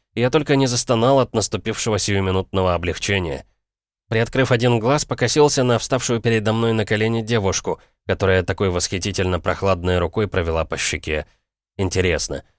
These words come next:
а ей вообще не противно прикасаться к провонявшему перегаром, потом и хрен знает чем ещё куску определённой субстанции, какой я являюсь на данный момент?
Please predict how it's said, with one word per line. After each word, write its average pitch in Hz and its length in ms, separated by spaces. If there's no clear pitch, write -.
а 90 100
ей 113 240
вообще 113 360
не 127 100
противно 139 420
прикасаться 120 580
к - 120
провонявшему 98 680
перегаром, 92 680
потом 98 440
и 120 60
хрен 131 280
знает 127 320
чем 120 200
ещё 104 380
куску - 360
определённой 104 640
субстанции, 107 720
какой 98 320
я 90 200
являюсь 90 600
на 92 140
данный 82 300
момент? 82 540